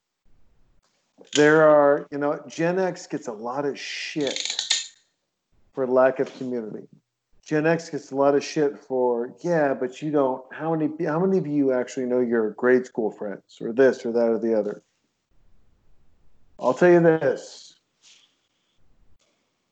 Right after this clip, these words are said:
I don't have a lot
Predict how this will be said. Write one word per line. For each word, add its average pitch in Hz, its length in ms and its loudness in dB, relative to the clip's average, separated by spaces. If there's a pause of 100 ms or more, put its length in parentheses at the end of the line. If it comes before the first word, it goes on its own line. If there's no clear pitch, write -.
(580)
I 170 280 0
don't 190 360 0
have 151 320 -2
a 123 80 -2
lot 127 1120 0